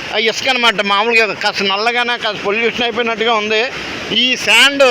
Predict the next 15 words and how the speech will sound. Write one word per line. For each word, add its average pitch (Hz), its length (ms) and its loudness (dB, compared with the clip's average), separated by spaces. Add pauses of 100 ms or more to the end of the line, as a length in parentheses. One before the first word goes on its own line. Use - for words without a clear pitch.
(420)
దీన్ని 240 220 0
ఏంటంటే 262 340 2
అలాగే 247 180 4
ఒడ్డుకు 233 320 0
తీసుకొచ్చారు 247 520 0
కదా, 247 220 2
మనకు 233 380 0 (100)
తీరంలో 247 380 4
ఎక్కడైతే 240 500 4
అవసరం 226 320 2
ఉంటుందో 240 340 0
అక్కడికి 240 520 2
దీన్ని 247 280 0
తరలిస్తూ 220 480 0
ఉంటారన్నమాట. 208 500 0